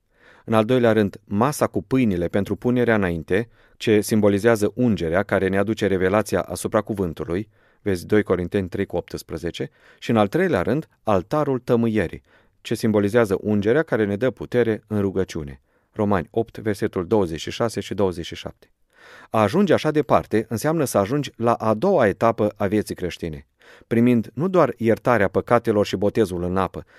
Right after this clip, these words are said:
dar și botezul în Duhul Sfânt. A treia parte a Evangheliei este Isus,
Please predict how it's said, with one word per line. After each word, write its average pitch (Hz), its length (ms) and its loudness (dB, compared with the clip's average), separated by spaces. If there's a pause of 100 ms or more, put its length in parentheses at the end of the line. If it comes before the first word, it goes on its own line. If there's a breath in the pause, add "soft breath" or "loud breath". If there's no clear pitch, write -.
(120)
dar 104 200 2
și - 120 -6
botezul 113 720 -2
în 87 160 -6
Duhul 87 220 -4
Sfânt. 76 400 -12 (800 soft breath)
A 98 100 0
treia 160 320 0
parte 107 420 -2
a 104 140 -2
Evangheliei 85 720 -2 (160)
este 113 400 -2 (100)
Isus, 143 580 -4